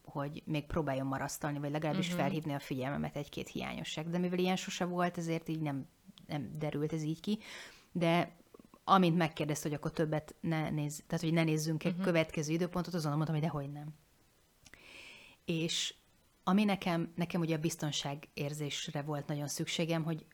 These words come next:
Speaker 1: hogy megélhessem azt, hogy van olyan közeg, ahol oké, és hogy valamilyen vagyok.
Speaker 2: Mhm.
Speaker 1: És az én világom, világképem, meg érzelemvilágom úgy alakult ki, hogy a harag az egy elfogadhatatlan, az indulat az egy elfogadhatatlan, a, a,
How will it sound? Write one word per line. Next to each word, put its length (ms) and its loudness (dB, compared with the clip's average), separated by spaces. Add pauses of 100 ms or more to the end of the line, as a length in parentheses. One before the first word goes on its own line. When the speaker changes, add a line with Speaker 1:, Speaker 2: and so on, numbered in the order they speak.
Speaker 1:
hogy 240 -6
megélhessem 760 2
azt, 180 0
hogy 120 -4
van 120 4
olyan 240 -2
közeg, 320 0
ahol 240 -2
oké, 220 -4
és 120 -4
hogy 160 -8
valamilyen 480 -6
vagyok. 420 -6
Speaker 2:
Mhm. 100 -2 (600)
Speaker 1:
És 160 -4
az 120 0
én 380 2 (160)
világom, 640 2 (100)
világképem, 840 -2
meg 300 -8
érzelemvilágom 840 0
úgy 160 2
alakult 560 -8
ki, 260 0 (420)
hogy 180 2
a 60 6
harag 360 6
az 120 -2
egy 100 -4
elfogadhatatlan, 1200 -6
az 160 -2
indulat 600 4
az 160 -4
egy 120 -4
elfogadhatatlan, 1200 -8 (680)
a, 80 -6
a, 340 -6